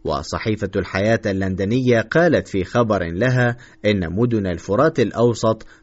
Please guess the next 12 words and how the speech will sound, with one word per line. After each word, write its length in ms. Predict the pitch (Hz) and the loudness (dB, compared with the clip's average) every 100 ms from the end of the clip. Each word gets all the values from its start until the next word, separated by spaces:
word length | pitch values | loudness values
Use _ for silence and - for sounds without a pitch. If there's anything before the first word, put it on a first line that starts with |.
| - | 0
ترفض 440 | 131 165 - 117 | 0 2 0 2
الأقاليم. 760 | 110 101 98 98 131 151 92 85 73 - - - | 2 0 -4 0 2 4 2 -2 -6 -12 -8 0
أما 260 | 151 190 165 | 2 2 0
في 140 | 165 | -2
صحيفة 480 | 139 127 143 135 127 | -2 -2 -2 0 0
الاتحاد 680 | 120 107 - 98 110 113 107 | 0 0 -2 -2 2 2 2
الإماراتية، 1080 | 87 - 123 110 92 85 87 143 156 139 131 - - | -2 2 2 2 0 -4 0 0 4 2 0 -8 -10
فيكتب 680 | - 123 113 156 185 196 147 | 2 4 6 4 2 0 4
الأكاديمي 840 | 107 82 117 120 101 95 104 127 107 | 2 2 -2 0 -2 0 0 2 2
الأمريكي 840 | 90 107 120 101 92 113 113 139 139 | 0 0 0 0 -2 2 2 2 0
جيمس 340 | 117 113 101 - 104 | 2 2 0 -6 -2
زوغبي 460 | 123 135 127 127 | 2 2 4 2